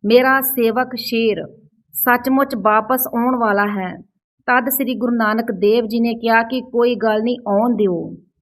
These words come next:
ਤੇ ਫਕੀਰ ਬੁੱਢਨ ਸ਼ਾਹ ਉੱਥੋਂ ਤਾਂ ਚਲਾ ਗਿਆ। ਉਸ ਤੇ ਜਾਂਦਿਆਂ ਹੀ ਭਾਈ ਮਰਦਾਨੇ ਨੇ ਗੁਰੂ ਜੀ ਨੂੰ ਕਿਹਾ ਕਿ "ਅਸੀਂ ਤਾਂ ਰਬਾਬ ਹੀ ਵਜਾ ਰਹੇ ਹਾਂ, ਜੇ ਥੋੜ੍ਹਾ ਅੱਗੇ ਚੱਲ ਕੇ ਵਜਾ ਲਈਏ ਤਾਂ ਕੀ ਹਰਜ ਹੈ?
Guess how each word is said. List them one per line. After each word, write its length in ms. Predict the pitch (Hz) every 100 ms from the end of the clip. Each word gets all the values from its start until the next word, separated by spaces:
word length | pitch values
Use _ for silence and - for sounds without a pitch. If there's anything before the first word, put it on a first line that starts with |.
| _ _ -
ਤੇ 80 |
ਫਕੀਰ 440 | 240 240 233 254 247
ਬੁੱਢਨ 380 | 185 214 220 240
ਸ਼ਾਹ 400 | 233 233 233 233
ਉੱਥੋਂ 340 | 220 226 233
ਤਾਂ 160 | 233 240
ਚਲਾ 340 | 233 190 196
ਗਿਆ। 240 | 190 185 165 160 185 _ _ _ _
ਉਸ 180 | - - -
ਤੇ 120 | 254
ਜਾਂਦਿਆਂ 520 | 254 233 214 190 226 240
ਹੀ 160 | 247
ਭਾਈ 300 | 254 262 226
ਮਰਦਾਨੇ 580 | 208 214 202 208 208 233
ਨੇ 160 | 247 247
ਗੁਰੂ 300 | 190 196 254
ਜੀ 160 | 220 233
ਨੂੰ 140 | 208
ਕਿਹਾ 280 | 190 185 170 156 - _ _
ਕਿ 140 | 269 269 254
"ਅਸੀਂ 220 | 254 277
ਤਾਂ 200 | 277 277
ਰਬਾਬ 420 | 269 208 220 240
ਹੀ 120 | 262
ਵਜਾ 420 | 269 247 214 202 233
ਰਹੇ 320 | 233 208 226
ਹਾਂ, 300 | 208 196 - - _ _ -
ਜੇ 300 | 180 247 285
ਥੋੜ੍ਹਾ 360 | 285 254 262 277 269
ਅੱਗੇ 240 | 208 185 269
ਚੱਲ 240 | 277 247
ਕੇ 160 | 233 254
ਵਜਾ 380 | 220 190 190 226
ਲਈਏ 420 | 214 185 185 180 - _ _ -
ਤਾਂ 100 | 262
ਕੀ 260 | 262 269 294
ਹਰਜ 380 | 247 226 185 190
ਹੈ? 240 | 190 170